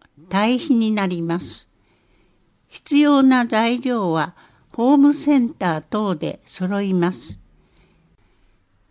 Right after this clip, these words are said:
材料や作り方等、詳しくは市ホームページへ。市ホームページの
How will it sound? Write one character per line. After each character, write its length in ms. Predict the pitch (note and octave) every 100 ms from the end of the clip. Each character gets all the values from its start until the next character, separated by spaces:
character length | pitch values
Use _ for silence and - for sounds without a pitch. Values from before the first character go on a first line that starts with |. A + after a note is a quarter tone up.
| A#3+
材 380 | G#3 B3 C#4+
料 300 | C4+ C#4+ B3+
や 300 | G3+ E3+ D#3+ - _ _
作 320 | - - C4+
り 160 | C#4 C#4
方 340 | C#4 C4 C4
等、 440 | B3+ - A3+ F3 - _ - _ _
詳 300 | - A#3+ D4
し 140 | D#4 -
く 160 | A3
は 240 | F3 D#3 F#3 _ _ _ _ _
市 320 | - - B3+ D#4 _
ホ 260 | - A#3+ C4
ー 20 |
ム 200 | B3+ B3
ペ 300 | - A#3 G3
ー 80 | D3
ジ 160 | D3
へ。 160 | C#3 C3+ _ _ - - - _ _ _ _ _ _
市 340 | - - C#4+ -
ホ 320 | - B3+ C4
ー 20 |
ム 200 | D4 D4
ペ 300 | C#4 C4+ A#3+
ー 80 | F#3
ジ 60 | E3+
の 260 | D3+ D3+